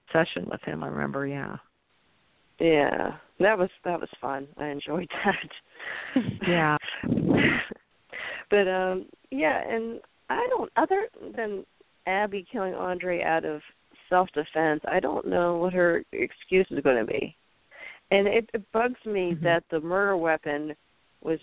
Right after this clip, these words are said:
Speaker 2: basically a lid on a martini shaker. So I don't even know how it's possible to kill somebody with that little tiny lid.
Speaker 1: Oh.
Speaker 2: It just, I just don't, <laughs> that bugs me so
Speaker 1: Yeah.
Speaker 2: bad. Of all the ways
Speaker 1: Yeah.
Speaker 2: for Andre to die,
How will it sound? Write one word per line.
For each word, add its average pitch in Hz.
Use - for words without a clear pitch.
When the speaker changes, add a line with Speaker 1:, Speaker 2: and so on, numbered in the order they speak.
Speaker 2:
basically 170
a 151
lid 156
on 143
a 139
martini 147
shaker. 127
So 175
I 185
don't 214
even 220
know 185
how 165
it's 151
possible 156
to 143
kill 180
somebody 143
with -
that -
little 156
tiny 147
lid. 139
Speaker 1:
Oh. 196
Speaker 2:
It 170
just, 160
I 170
just 151
don't, -
<laughs> -
that 254
bugs 175
me 156
so 170
Speaker 1:
Yeah. 196
Speaker 2:
bad. -
Of 185
all 240
the 311
ways 262
Speaker 1:
Yeah. 202
Speaker 2:
for -
Andre 220
to 185
die, 170